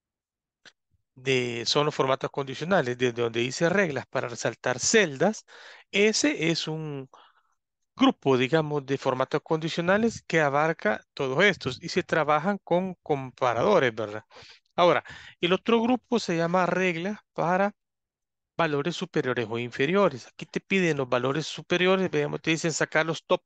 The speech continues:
tres vendedores o los tres vendedores que más venden o la venta más alta. De igual manera, las inferiores, ¿verdad? De ahí te piden también, eh, formatos condicionales que muestre barras.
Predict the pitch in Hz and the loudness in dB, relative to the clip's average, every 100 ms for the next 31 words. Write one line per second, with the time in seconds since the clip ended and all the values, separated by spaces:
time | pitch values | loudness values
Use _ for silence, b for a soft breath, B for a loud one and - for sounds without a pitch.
0 | - 175 170 160 147 151 180 220 214 - | 0 2 2 0 0 0 0 0 -4 -10
1 | B B B B _ 190 170 - 160 160 | B B B B _ -4 -4 -2 0 2
2 | 160 165 151 156 156 143 185 202 185 160 | 2 2 0 0 -2 0 -2 0 -4 -4
3 | 160 160 160 139 147 139 165 175 170 214 | -2 2 2 2 0 0 -2 0 2 0
4 | 247 226 - b b b _ 208 185 156 | -2 -12 -14 b b b _ 0 2 2
5 | 160 175 165 202 202 139 135 131 - 151 | 2 0 0 -2 -2 -4 -4 -8 -2 2
6 | 220 165 131 120 117 117 - _ _ _ | 4 4 2 -2 -8 -8 -20 _ _ _
7 | _ _ _ _ B _ 160 170 - 196 | _ _ _ _ B _ 0 0 -2 -2
8 | - 190 190 190 190 185 175 175 196 196 | 0 0 0 0 0 2 0 -2 -2 -4
9 | 156 147 143 139 - 139 143 - - 170 | -4 -2 -2 -4 -4 -4 -2 -4 -4 -4
10 | 165 - 156 175 190 156 151 - 123 127 | -4 -2 -2 -2 -4 -4 -4 -6 -4 -2
11 | 160 180 156 117 110 - | 0 0 0 -6 -10 -18